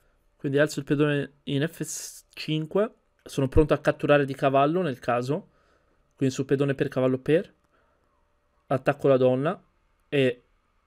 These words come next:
riesco a portare anche l'altro cavallo in difesa. Sì, qui catturiamo di cavallo. Quindi io matto non lo vedo. A pezzi siamo pari. Il bianco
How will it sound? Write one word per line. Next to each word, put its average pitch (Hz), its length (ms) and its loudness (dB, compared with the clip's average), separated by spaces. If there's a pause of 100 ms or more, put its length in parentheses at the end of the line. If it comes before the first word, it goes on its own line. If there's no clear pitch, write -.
(360)
riesco 147 380 -2
a 147 60 2
portare 151 320 0
anche 139 240 0
l'altro 147 380 2
cavallo 131 360 0
in 123 60 -4
difesa. 127 500 -6 (400)
Sì, - 220 -10
qui 131 260 -8
catturiamo 127 440 -8
di 131 80 -10
cavallo. - 560 -8 (580)
Quindi 127 420 -4 (200)
io 208 380 2
matto 180 680 0
non 139 200 -2
lo 127 120 2
vedo. 123 400 -4 (1800)
A 143 120 -2
pezzi 185 520 0
siamo 175 320 -2
pari. 135 440 -4 (360)
Il 156 180 2
bianco 151 600 0